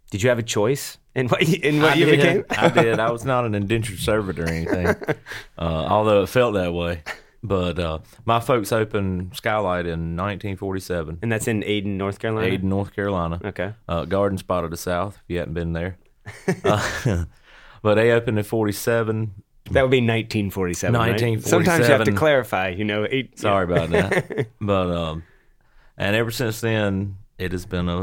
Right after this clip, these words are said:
Speaker 2: a family-owned and operated barbecue joint.
Speaker 1: And you
Speaker 2: Just
Speaker 1: do pretty much one thing there.
Speaker 2: Whole hog is what has made us who we are.
Speaker 1: Okay. And what, can you tell people what style, you know, what style you do, or is, is there a specific style, you
Speaker 2: It's a
Speaker 1: know?
Speaker 2: whole hog.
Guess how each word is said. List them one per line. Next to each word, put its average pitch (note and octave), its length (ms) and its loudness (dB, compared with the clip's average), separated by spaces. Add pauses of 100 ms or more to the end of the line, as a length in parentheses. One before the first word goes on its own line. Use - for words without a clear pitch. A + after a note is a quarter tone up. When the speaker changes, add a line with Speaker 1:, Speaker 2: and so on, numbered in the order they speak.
Speaker 2:
a F2 100 -4
family-owned F2+ 800 -4
and E2 120 -4
operated E2+ 640 -6 (300)
barbecue G#2+ 400 -4
joint. D#2+ 380 -6
Speaker 1:
And A2+ 100 2
you A#2+ 80 4
Speaker 2:
Just A#2+ 120 0
Speaker 1:
do A#2 420 0 (180)
pretty C3+ 160 2
much A2 200 0
one G#2 280 2
thing F#2 300 -2
there. C2+ 300 -8 (320)
Speaker 2:
Whole A#2 280 2
hog G2+ 400 2
is E2+ 200 -6
what F#2 320 -2
has F2+ 200 -4
made F2 540 -2
us F2 220 -4
who E2+ 160 -4
we D#2+ 180 -4
are. D2+ 220 -10 (100)
Speaker 1:
Okay. F#2+ 400 -2
And A2+ 160 2
what, B2+ 300 4
can A2+ 120 2
you A2+ 100 2
tell G#2+ 220 2
people G#2 300 0
what - 260 0
style, F2+ 720 -2
you G2 100 -4
know, E2+ 80 -2
what E2 180 -6
style F2 340 -4
you F2 140 -4
do, F#2 240 -2
or D#2+ 260 -4
is, E2+ 240 -8
is F2+ 200 -8
there F2+ 120 -2
a E2+ 40 -2
specific F2+ 540 -10
style, G2 560 -6
you C#3+ 80 -2
Speaker 2:
It's C#3+ 120 0
a - 20 0
Speaker 1:
know? C3+ 60 0
Speaker 2:
whole A#2+ 260 2
hog. A2+ 440 2